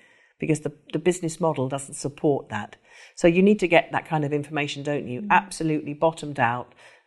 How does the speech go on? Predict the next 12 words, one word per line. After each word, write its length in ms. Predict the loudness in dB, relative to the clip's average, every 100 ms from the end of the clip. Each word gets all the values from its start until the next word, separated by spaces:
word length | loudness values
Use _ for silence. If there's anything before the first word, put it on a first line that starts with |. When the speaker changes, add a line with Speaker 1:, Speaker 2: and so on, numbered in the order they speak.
| _ _ 4
Speaker 1:
in 160 | 6
the 80 | 6
Speaker 2:
Mm-hmm. 100 | 6
Speaker 1:
early 240 | 6 6
stages. 680 | 2 -2 -2 -2 -4 -8 -10 _ _ -10 -2
Speaker 2:
Absolutely. 680 | -2 -2 -2 0 0 0 -2
And, 480 | -4 -6 -6 -8 -14 -20 -20 -20 _
you 100 | 2
know, 160 | 2 4
there 80 | 2
may 260 | 4 2
be, 640 | 4 4 4 2 -2 -6